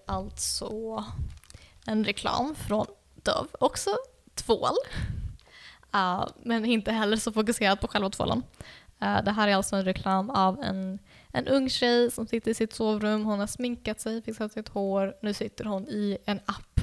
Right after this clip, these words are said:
och liksom förändrar sitt ansikte så att det ska bli, eh, finare då, inom citationstecken. Eh, och det som händer då är att, eh, allting går tillbaks igen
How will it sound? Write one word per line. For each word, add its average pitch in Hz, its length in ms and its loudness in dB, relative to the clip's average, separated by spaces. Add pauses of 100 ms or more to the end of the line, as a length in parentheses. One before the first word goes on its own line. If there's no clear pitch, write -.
och - 300 -6
liksom 202 240 -10
förändrar - 480 -2
sitt - 420 -6 (480)
ansikte - 720 -2
så - 60 -8
att - 60 -14
det - 60 -16
ska - 160 -6
bli, - 320 -4 (460)
eh, - 280 -4
finare 208 560 2
då, 208 180 4
inom 220 160 -2
citationstecken. 208 840 -4 (560)
Eh, - 280 0
och - 80 -2
det 208 100 0
som 208 160 -6
händer 202 320 -2
då 190 240 -4 (100)
är - 380 -2
att, - 440 -14 (680)
eh, - 320 -2 (540)
allting 220 340 0
går 196 120 -2
tillbaks - 640 -6
igen 202 300 -6